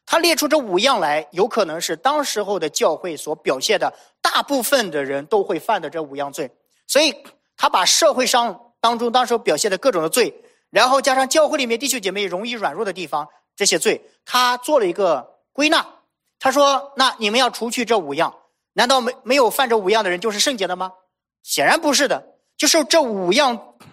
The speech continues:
五样罪，它是一个代表。这五样罪呢，它是一个让我们知道，哦，原来在我属灵成长上，我是有障碍的。为什么我属灵生命不成长？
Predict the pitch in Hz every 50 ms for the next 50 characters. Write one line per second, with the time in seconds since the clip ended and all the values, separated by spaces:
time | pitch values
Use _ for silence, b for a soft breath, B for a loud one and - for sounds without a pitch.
0 | _ - 175 175 196 277 311 277 - 302 254 - - - _ _ - - 277 262
1 | 269 262 269 - 294 277 240 - 170 139 117 - b b b b b - 339 320
2 | 269 226 196 202 220 294 285 247 - 285 269 247 214 196 - - _ _ - -
3 | 285 285 285 - 302 285 262 269 277 233 196 - - - _ _ _ _ - 277
4 | 294 262 214 190 185 196 190 190 - 302 302 294 226 B B B B B - 214
5 | 208 165 131 B B B - 165 247 277 233 214 - - 294 285 262 240 214 175
6 | 165 151 147 151 156 170 190 - - - _ _ _ _ - - - 175 208 247
7 | 233 - 214 240 220 185 151 - 175 147 117 - _ _ _ _ - 214 220 -
8 | 240 208 151 - - 214 202 208 196 139 113 101 _ _ _ _ _ _ _ _
9 | _ - 339 370 330 - 302 262 262 220 170 156 - 160 165 180 - 208 202 202
10 | - - 160 - - 135 139 131 98